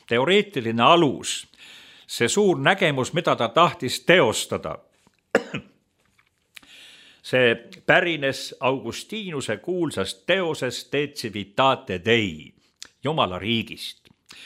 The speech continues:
Seda teost peetakse üldiselt esimeseks ajaloofilosoofiliseks teoseks. Muidugi võime leida neid materjale ka palju varasemast ajast ja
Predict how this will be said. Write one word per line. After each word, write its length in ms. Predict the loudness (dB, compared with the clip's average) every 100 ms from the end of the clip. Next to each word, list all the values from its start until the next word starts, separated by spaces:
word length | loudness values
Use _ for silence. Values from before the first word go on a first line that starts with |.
| -20 -20 -20 -2
Seda 220 | 2 2 4
teost 380 | 4 2 0
peetakse 640 | 0 2 2 -2 -4 0 0 2
üldiselt 560 | 2 0 0 0 0 0
esimeseks 680 | -2 -2 -4 -4 -4 -2
ajaloofilosoofiliseks 1600 | 2 2 2 0 -2 -4 -2 -2 0 0 -2 -4 -4 -4 -6 -6 -10 -12 -16 _ 2
teoseks. 720 | 4 2 -2 -12 _ -18 -16 -16 _ _ _ _ -20 -20 -20 -20 -20 -20 -20 _ _ _ _ _ _ _ _ -6
Muidugi 320 | 0 4 4 6
võime 240 | 6 6 8
leida 400 | 8 6 8 8 8 2 -14 -20 -20 -20 -20 -20 -20 -18 -18 -16 -16 -16 -16 -12 -2
neid 240 | 0 2 2
materjale 500 | 2 2 2 2 0
ka 140 | 0
palju 240 | 0 0 0
varasemast 720 | 2 4 2 0 -4 -6 -2 0
ajast 560 | 2 2 -2 -12 -4
ja 140 | 2